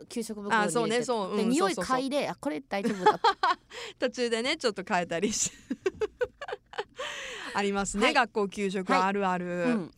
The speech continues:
Speaker 2: なんか学校給食にもやっぱり歴史がありまして、
Speaker 1: うん。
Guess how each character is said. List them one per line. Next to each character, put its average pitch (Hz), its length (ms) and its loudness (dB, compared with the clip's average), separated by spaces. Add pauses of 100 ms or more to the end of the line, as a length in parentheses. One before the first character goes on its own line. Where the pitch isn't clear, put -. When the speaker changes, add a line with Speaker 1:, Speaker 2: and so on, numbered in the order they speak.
(300)
Speaker 2:
な 294 80 -6
ん - 20 -8
か 247 100 -10
学 208 220 0
校 392 160 0
給 466 220 2
食 370 220 -2
に 277 80 0
も 220 120 4
や 196 60 2
っ - 20 -2
ぱ 202 100 2
り 190 140 2
歴 190 180 0
史 349 100 -2
が 339 140 2
あ 339 60 0
り 330 80 -2
ま 320 120 0
し - 120 -8
て、 185 320 0
Speaker 1:
う 381 160 0
ん。 - 60 -8